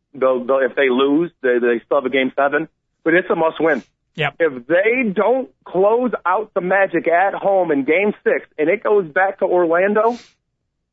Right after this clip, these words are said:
Speaker 1: I, Orlando's gonna win that game, Coach. Th-
Speaker 2: Mm-hmm.
Speaker 1: They will. So, um,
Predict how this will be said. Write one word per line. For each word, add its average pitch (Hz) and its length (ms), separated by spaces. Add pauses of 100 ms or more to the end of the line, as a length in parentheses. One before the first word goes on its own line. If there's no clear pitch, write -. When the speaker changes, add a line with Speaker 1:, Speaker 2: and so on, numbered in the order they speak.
(540)
Speaker 1:
I, 139 100 (560)
Orlando's 151 420
gonna 123 200
win 131 140
that 110 140
game, 104 200
Coach. 87 200 (100)
Th- 131 120
Speaker 2:
Mm-hmm. 131 140
Speaker 1:
They 127 120
will. 123 380
So, 113 240 (420)
um, 98 480